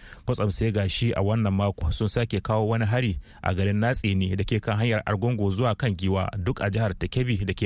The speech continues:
arewa maso yammacin Najeriya, inda suka mamaye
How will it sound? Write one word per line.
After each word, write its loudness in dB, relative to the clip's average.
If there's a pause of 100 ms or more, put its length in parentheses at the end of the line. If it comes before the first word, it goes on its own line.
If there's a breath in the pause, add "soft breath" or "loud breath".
arewa 2
maso -2
yammacin 0
Najeriya, 0 (420 loud breath)
inda 2
suka -2
mamaye 2